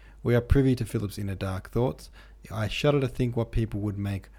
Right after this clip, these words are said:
of my dark thoughts." Yeah, I suppose we do, you know,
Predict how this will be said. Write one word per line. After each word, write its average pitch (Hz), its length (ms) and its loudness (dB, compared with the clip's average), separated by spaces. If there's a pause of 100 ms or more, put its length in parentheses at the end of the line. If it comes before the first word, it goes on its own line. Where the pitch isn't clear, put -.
(120)
of 104 140 -10
my 131 240 -2
dark 90 360 -8
thoughts." - 500 -14 (2500)
Yeah, 127 380 8
I 117 40 6
suppose 131 460 4
we 127 140 2
do, 131 420 4 (180)
you 117 60 -6
know, 98 240 -8